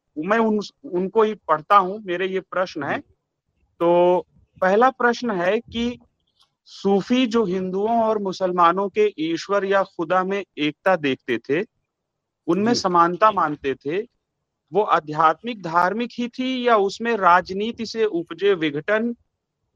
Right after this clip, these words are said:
Speaker 1: और सामाजिक अलगाव के भरने की भी साहित्यिक दार्शनिक कामना थी? और
Speaker 2: आ, जी,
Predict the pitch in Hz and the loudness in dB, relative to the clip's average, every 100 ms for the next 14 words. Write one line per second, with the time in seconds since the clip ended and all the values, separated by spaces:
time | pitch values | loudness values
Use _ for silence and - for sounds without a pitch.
0 | - 165 180 180 175 180 185 233 208 185 | -2 0 0 4 4 4 2 2 0 2
1 | 180 196 208 233 160 170 190 214 226 220 | 6 6 4 -2 -4 -6 -4 -8 -8 -8
2 | 240 - 180 185 - 214 160 151 147 - | -6 0 0 0 -8 -14 2 4 4 -2
3 | 185 - 135 117 117 113 - - - _ | -10 -2 0 2 2 -2 -2 -14 -20 _
4 | _ _ _ - _ _ _ _ _ _ | _ _ _ -20 _ _ _ _ _ _
5 | _ _ _ _ _ 123 147 151 147 139 | _ _ _ _ _ 2 4 4 4 2
6 | 226 233 226 - - - _ 127 151 156 | 0 -6 -10 -16 -20 -20 _ -12 -8 -8